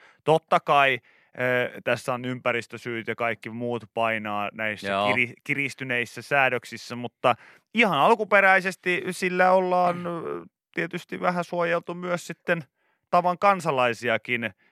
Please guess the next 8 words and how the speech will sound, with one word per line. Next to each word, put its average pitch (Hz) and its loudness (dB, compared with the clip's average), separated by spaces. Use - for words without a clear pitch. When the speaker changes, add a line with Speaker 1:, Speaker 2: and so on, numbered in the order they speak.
Speaker 1:
kaikelta 120 0
melusaasteelta 120 -2
ynnä 123 -4
muulta. 131 -2
Mut 131 -10
oli 190 4
yhtä 208 2
kaikki, 165 2